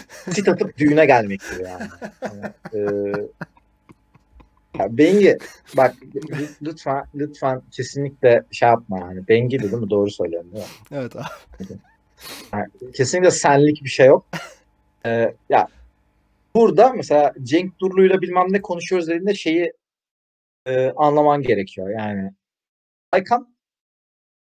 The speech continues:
Speaker 1: sana tuzağı kuruyor. Ve ardından yani diyor ki, "Abi şu konuda ne düşünüyorsun?" diyor. Ben konuyla ilgili görüşlerimi dile getirmeye başlarken beni durduruyor.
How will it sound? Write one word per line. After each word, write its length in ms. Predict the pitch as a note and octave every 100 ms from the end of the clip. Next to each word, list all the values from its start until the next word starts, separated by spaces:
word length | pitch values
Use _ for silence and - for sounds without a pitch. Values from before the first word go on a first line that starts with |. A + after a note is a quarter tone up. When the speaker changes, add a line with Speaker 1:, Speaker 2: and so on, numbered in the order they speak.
| -
Speaker 1:
sana 280 | G#3 A3 G#3+ _ _ _ _ _ _ _ -
tuzağı 320 | D#3+ G#3 G3+
kuruyor. 440 | A3+ A3+ C#3+ F3+ _ _ _ _ _ _ _ _ _ _ _ -
Ve 40 | E3+
ardından 680 | F#3+ G#3 G3+ G3+ A#3 A#3+ _ _
yani 140 | C#3 C3
diyor 140 | G#3
ki, 100 | F3
"Abi 200 | C#3 B2+
şu 160 | - -
konuda 260 | G3+ F#3+
ne 160 | F#3 F#3
düşünüyorsun?" 640 | C#3+ A#2+ G#2 F#2+ G2+ F#2
diyor. 180 | B2+ C#4 _ _ _ _ _ _ _ _ -
Ben 100 | G#3
konuyla 360 | G#3 G#3 A3 G3
ilgili 200 | F#3+ F#3+
görüşlerimi 520 | F#3 F#3+ - F#3+ F3+
dile 160 | F#3+ G3
getirmeye 420 | F#3+ F#3+ E3+ -
başlarken 680 | F3 G3 - G#3 F#3+ D3+ D3
beni 220 | D#3+ B2
durduruyor. 540 | A#2+ A#2 C3 E3+ E3+